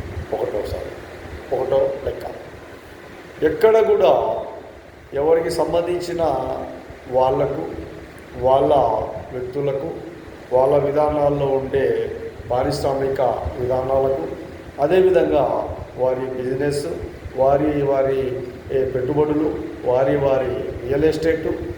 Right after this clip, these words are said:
ఇంకా, ఇంకా రకరకాలుగా ఒకడు రెండు వేల కోట్ల రూపాయలు మోసం చేస్తే, ఇంకొకరికి ఐదు వేల కోట్ల రూపాయలు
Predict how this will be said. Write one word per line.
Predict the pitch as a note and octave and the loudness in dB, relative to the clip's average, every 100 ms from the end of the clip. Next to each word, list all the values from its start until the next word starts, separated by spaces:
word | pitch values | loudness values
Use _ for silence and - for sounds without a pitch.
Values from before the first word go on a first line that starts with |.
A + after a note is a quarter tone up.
| - F#3+ | -8 -4
ఇంకా, | G3 B3 A3+ | 0 4 6
ఇంకా | G#3+ A3 G#3 E3+ E3 E3 D#3+ | 4 4 4 6 6 4 2
రకరకాలుగా | D#3 D3 D3 C#3 C3+ A#2 - - - - - - - - | 0 0 2 2 2 0 -2 -6 -10 -12 -8 -6 -6 -2
ఒకడు | D#3 F#3+ F#3+ E3+ D3+ D3+ - - - | 2 4 6 6 4 2 -4 -6 -6
రెండు | C#3 E3+ | -4 2
వేల | F#3+ F#3+ | 4 4
కోట్ల | F3+ F3+ E3+ E3 | 4 2 0 0
రూపాయలు | D#3 D3+ D3+ C#3 C#3+ C3+ A#2+ A#2+ A#2 - - - - - | 0 0 0 2 2 0 0 -2 -4 -8 -14 -16 -16 -2
మోసం | C3+ C#3+ D3+ C#3 | 0 2 0 0
చేస్తే, | C3+ - C3+ A#2 - - - - C#3 | 0 2 0 0 -2 -6 -10 -10 -8
ఇంకొకరికి | D3 E3+ E3+ E3+ F3 D#3+ C3 - - - - | -2 0 2 2 0 0 0 -2 -6 -8 -2
ఐదు | C3+ F3+ F#3+ | 0 4 4
వేల | G3 F3+ | 4 4
కోట్ల | F3 E3 D#3+ | 2 -2 -2
రూపాయలు | D#3 D#3 D3+ C#3+ C#3 D3 | 0 0 0 0 2 0